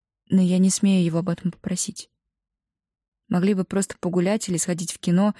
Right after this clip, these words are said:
даже поспать вместе на следующих соревнованиях, но не обязаны же мы делать это каждый раз.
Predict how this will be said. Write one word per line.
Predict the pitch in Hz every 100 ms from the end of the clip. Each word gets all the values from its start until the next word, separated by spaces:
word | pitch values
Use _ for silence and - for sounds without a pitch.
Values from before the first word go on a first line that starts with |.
| - - - _ _ _ -
даже | 196 180
поспать | 208 - 208 180
вместе | 175 185 165 -
на | 170
следующих | - 170 156 - -
соревнованиях, | - 175 185 175 170 165 - - - - - - -
но | 190
не | 185
обязаны | 185 202 226 214
же | 180
мы | 190 185
делать | 180 175 170
это | -
каждый | - 170 180 185
раз. | 160 -